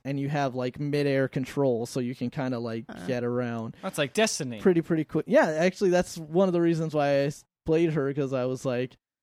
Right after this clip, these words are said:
Speaker 1: "This feels like something I'm familiar with and played
Speaker 2: This feels
Speaker 1: a lot."
Speaker 2: familiar.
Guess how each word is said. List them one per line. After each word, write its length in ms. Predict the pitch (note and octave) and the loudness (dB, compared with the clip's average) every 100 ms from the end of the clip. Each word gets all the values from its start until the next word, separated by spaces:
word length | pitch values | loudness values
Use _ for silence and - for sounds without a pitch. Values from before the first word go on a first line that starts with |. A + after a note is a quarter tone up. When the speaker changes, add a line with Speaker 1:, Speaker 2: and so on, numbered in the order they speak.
| _ | _
Speaker 1:
"This 200 | B3+ - | 2 2
feels 580 | - F3+ E3 D#3+ D#3+ C#3+ | 0 4 6 6 2 0
like 160 | D3+ C#3+ | -2 0
something 340 | E3 - C3+ | -4 -2 -4
I'm 120 | C3+ | -4
familiar 500 | C3+ C3 D3+ C3+ A#2 | -6 -6 -4 -6 -8
with 260 | A2+ A2+ - | -10 -12 -10
and 100 | A#2 | -10
played 160 | - B2 | 0 0
Speaker 2:
This 80 | A#2+ | 2
feels 180 | F4 B2 | 0 2
Speaker 1:
a 40 | |
lot." 140 | B2 A#2 | 0 -2
Speaker 2:
familiar. 420 | E3 D#3+ C#3+ | -6 -8 -6